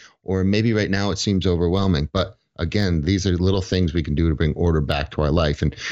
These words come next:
drafting a list of real goals and then having the discipline it takes to meet them, it's a powerful financial step. And each one of these little things that we can kind of put ink to, set down and set our minds to,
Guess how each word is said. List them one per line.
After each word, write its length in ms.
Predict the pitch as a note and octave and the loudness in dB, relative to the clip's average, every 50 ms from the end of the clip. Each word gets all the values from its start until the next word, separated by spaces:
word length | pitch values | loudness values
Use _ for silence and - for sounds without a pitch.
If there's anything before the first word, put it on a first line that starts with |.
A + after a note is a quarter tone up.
| - - _ | -10 -8 _
drafting 480 | - - G#2 G#2+ A2 - - A#2 A2 | 0 0 0 0 -4 -2 0 0 2
a 60 | F#2+ E2 | 2 2
list 320 | E2+ F#2 G2 F#2 - - | 2 0 0 -2 -2 -4
of 140 | F2 C#2+ D#2 | -6 -2 0
real 200 | F#2+ F#2+ F2+ F2 | 0 0 0 0
goals 400 | D2+ F#2 F2+ F2 D#2+ D2+ - - | 0 0 0 0 0 -2 -2 -2
and 80 | D#2+ | 0
then 120 | E2 D#2+ D#2 | 0 0 2
having 320 | C#2+ F#2+ F2+ E2 E2 D#2+ | 2 0 0 2 2 2
the 80 | D2+ C#2 | 0 0
discipline 540 | C2+ - G2 F#2 F#2 F#2 E2 - F#2 D#2 C#2 | 0 0 0 0 0 -2 -2 -2 -2 -2 -2
it 100 | - - | -2 -2
takes 240 | - F2 D#2 - - | -2 -2 -2 -2 -2
to 60 | D#2 | 0
meet 220 | D#2+ E2+ F2 E2+ | 0 0 0 0
them, 200 | - F#2 F2+ F#2 F#2+ - - - - _ | 0 0 -2 -2 -4 -8 -20 -20 -10 _
it's 160 | - F2+ - F2+ | -2 0 2 0
a 80 | - | -2
powerful 880 | - _ - - - - F#2 F#2 F2 E2+ E2 - - C#2 C#2 C#2 - _ _ _ | -2 _ -10 -6 -6 -2 0 0 0 0 0 0 -2 -2 -2 -2 -6 _ _ _
financial 560 | _ - E2+ D#2+ D2 D2 C#2+ C#2 - - - | _ -2 0 2 2 2 2 0 0 -2 0
step. 440 | - - - - C#2+ C#2+ - - - - - - - - _ | 0 0 0 0 -2 -2 -2 -6 -10 -14 -14 -14 -14 -10 _
And 140 | D#2+ F2 - | -4 -2 0
each 220 | - B2+ C#3 B2+ - | 2 2 2 2 0
one 120 | C#3 B2+ | 0 0
of 60 | A#2 | 2
these 160 | G#2 G2+ E2 F#2 | 2 2 2 2
little 160 | F#2 F2+ F2 | 2 0 0
things 340 | - - F#2 E2+ D#2+ - - | 0 0 0 0 0 0 -2
that 120 | C#2+ - | -2 0
we 100 | F2 F2+ | 0 -2
can 240 | E2+ - F2+ F2 - - - - - _ _ | 0 0 -2 -2 -2 -4 -14 -18 -20 _ _
kind 180 | - - D#2+ D#2+ | -4 -2 -2 -2
of 100 | - _ | -2 _
put 180 | - - - - - | -2 -2 -2 0 0
ink 280 | G2+ G2+ F#2+ F#2+ - - | 2 2 2 0 -6 -4
to, 320 | - A2 G2 G2 G2 G2+ | -2 0 0 2 0 0
set 340 | F#2+ - - A#2 - - - | 0 0 0 -2 -2 -2 -2
down 360 | - F2+ F2+ F2 F#2 F#2 F2+ | -2 -2 0 0 2 2 0
and 100 | F2 - | 0 0
set 180 | - - G2 F2+ | -2 -2 0 0
our 120 | E2+ E2 | 2 2
minds 400 | E2 E2+ E2+ E2 F2 F2+ E2+ - | 2 2 2 2 0 0 -2 -2
to, 260 | - - E2 D2 C#2+ | -2 0 2 2 0